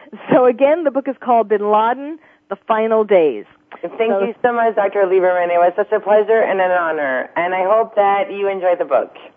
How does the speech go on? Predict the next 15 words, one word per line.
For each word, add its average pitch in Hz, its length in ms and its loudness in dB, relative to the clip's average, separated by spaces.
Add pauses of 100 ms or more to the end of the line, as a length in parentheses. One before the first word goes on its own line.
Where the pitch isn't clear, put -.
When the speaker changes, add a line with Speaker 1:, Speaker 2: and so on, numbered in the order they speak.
(180)
Speaker 1:
Yes, 220 320 0 (140)
absolutely. 202 760 2
Well, 185 200 2
we'll 202 120 4
have 233 260 -2
to 226 120 2
do 208 240 -2
this 196 200 -6
again 196 440 -2
with, 185 260 -2
um, 180 380 -4 (420)
w-, 180 280 -20
once 262 280 -2
it's 269 160 -8
out. 196 280 0